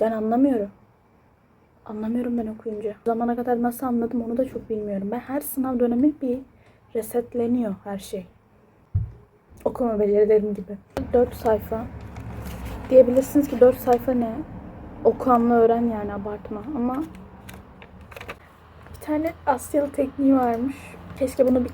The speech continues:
quizde deneyip işe yarıp yaramadığına baksaydım ama ben finalde denemeye karar verdim. Üç kere okuyorsun. İki kere birine sesli anlatıyorsun. Bir kere de yazıyorsun. Yazma kısmını.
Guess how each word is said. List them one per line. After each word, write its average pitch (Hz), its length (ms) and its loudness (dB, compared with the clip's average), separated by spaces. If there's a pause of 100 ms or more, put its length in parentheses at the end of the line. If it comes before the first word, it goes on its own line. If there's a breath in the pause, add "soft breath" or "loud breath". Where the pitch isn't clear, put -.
quizde 254 340 6
deneyip 254 280 2 (1300)
işe - 200 4
yarıp 240 220 8
yaramadığına 240 480 6
baksaydım 240 420 4
ama 233 140 2
ben 262 160 0 (800)
finalde 240 360 6
denemeye 208 380 0
karar 208 340 -4
verdim. 202 300 -6 (960)
Üç 240 180 -4
kere 330 360 4
okuyorsun. 320 640 -4 (640)
İki 277 180 -2
kere 240 300 8
birine 240 380 0
sesli 233 360 -2
anlatıyorsun. 320 640 -6 (200)
Bir 302 100 -16
kere 285 220 6
de 285 40 6
yazıyorsun. 269 580 4 (540)
Yazma 226 280 2
kısmını. 233 380 -8